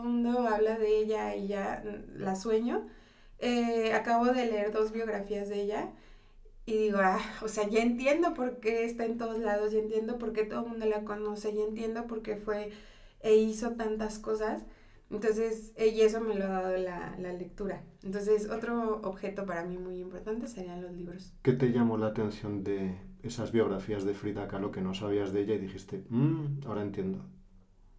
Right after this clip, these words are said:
Speaker 1: Mm, he, he leído varias, por ejemplo, leí la de, también la de Basquiat, que me pasó lo mismo,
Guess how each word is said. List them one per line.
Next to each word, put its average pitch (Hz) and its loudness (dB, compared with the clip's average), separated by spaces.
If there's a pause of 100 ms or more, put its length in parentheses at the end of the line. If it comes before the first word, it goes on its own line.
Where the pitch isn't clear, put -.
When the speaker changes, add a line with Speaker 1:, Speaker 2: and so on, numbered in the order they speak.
(180)
Speaker 1:
Mm, 233 -2 (440)
he, 302 2
he 359 4
leído 349 6
varias, 240 0
por 220 -2
ejemplo, 220 -4
leí 220 4
la 226 0
de, 190 0
también 196 0
la 208 -2
de 202 -2
Basquiat, 220 0
que 220 -4
me 185 -4
pasó 190 -4
lo 190 0
mismo, 240 2